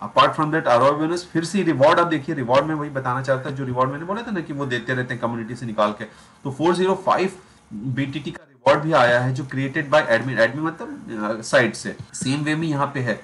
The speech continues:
अभी आप ये सब पूरा चीज़ें देख सकते हैं, आप ये ऐड फंड है, transaction history, user profile है, ईबीटीटी वॉलेट है,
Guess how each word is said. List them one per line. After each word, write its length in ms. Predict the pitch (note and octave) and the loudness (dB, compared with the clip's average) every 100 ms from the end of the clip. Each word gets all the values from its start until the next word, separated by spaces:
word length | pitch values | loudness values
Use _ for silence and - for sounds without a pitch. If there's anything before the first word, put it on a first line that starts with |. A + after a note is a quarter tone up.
| - _ - | -16 _ -2
अभी 280 | D3+ C#3+ E3+ | 0 2 6
आप 200 | D3+ D#3 | 4 4
ये 100 | E3+ | 0
सब 200 | F3 - | -2 -4
पूरा 240 | D#3 F#3+ | 0 2
चीज़ें 540 | G3 - - E3 E3+ F3 | 2 -4 -10 -8 -6 -4
देख 140 | F3+ | -4
सकते 260 | F3+ - G#3 | -4 -6 -2
हैं, 80 | |
आप 140 | F#3+ - | -2 -2
ये 240 | C3 A2+ G#2+ | -6 -6 -4
ऐड 200 | A2 C#3 | 2 2
फंड 260 | C#3+ D#3+ D#3 | 4 0 0
है, 120 | D#3 | -4
transaction 440 | D#3+ C#3+ C3 B2+ D#3 | -2 -2 -2 -4 -6
history, 380 | C#3 - D#3 | -6 -4 -2
user 200 | C#3 B2+ | -2 -2
profile 420 | C3 C#3+ D3+ D3 D3 | -4 -4 0 2 0
है, 240 | D3+ B2+ | -4 -6
ईबीटीटी 440 | C3+ C#3 C#3 C3+ | -6 -6 -8 -10
वॉलेट 400 | C#3+ C3 C3+ C#3 | -2 0 2 0
है, 360 | C#3 D#3 - - | -6 -14 -16 -20